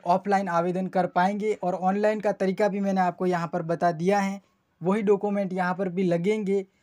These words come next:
बस यहाँ से हम सीधे फॉर्म, बस यहाँ से हम सीधे फॉर्म भर पाएंगे। आगे का प्रोसेस जो है आईडी बनाने के बाद दिखेगा। तो यही है वीडियो और इसी तरह से जो है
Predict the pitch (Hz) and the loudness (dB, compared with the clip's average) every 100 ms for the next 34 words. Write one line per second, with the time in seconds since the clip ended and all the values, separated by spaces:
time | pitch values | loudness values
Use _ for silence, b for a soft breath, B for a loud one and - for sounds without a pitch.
0 | b b 190 247 - 208 208 208 220 196 | b b 0 0 0 0 0 0 -6 -6
1 | 214 208 214 180 185 220 226 _ _ _ | -2 0 0 0 -2 -6 -12 _ _ _
2 | _ 190 240 208 196 208 226 220 190 208 | _ -2 0 0 0 0 -4 -6 -6 -2
3 | 220 202 190 202 156 175 - 165 170 190 | -2 0 -2 -2 -2 -4 0 0 2 0
4 | 196 - _ _ _ - - 170 190 202 | -2 -6 _ _ _ -16 -4 -2 0 -2
5 | 196 175 180 214 190 185 185 180 - 170 | -2 -2 -2 -4 -4 -2 -2 -2 -4 -2
6 | 175 180 175 170 170 170 185 156 160 180 | -2 -2 -2 -4 -4 -4 -4 0 -2 -2
7 | _ _ _ 147 160 170 175 160 151 b | _ _ _ -10 -8 -4 -4 -4 -6 b
8 | b _ 180 170 208 233 202 208 - _ | b _ 0 2 2 0 -2 -4 -8 _
9 | 151 170 208 214 185 180 185 190 208 185 | -8 -4 0 2 2 -2 -4 -6 -4 -4
10 | 185 185 170 175 170 | -2 -4 -4 -4 -4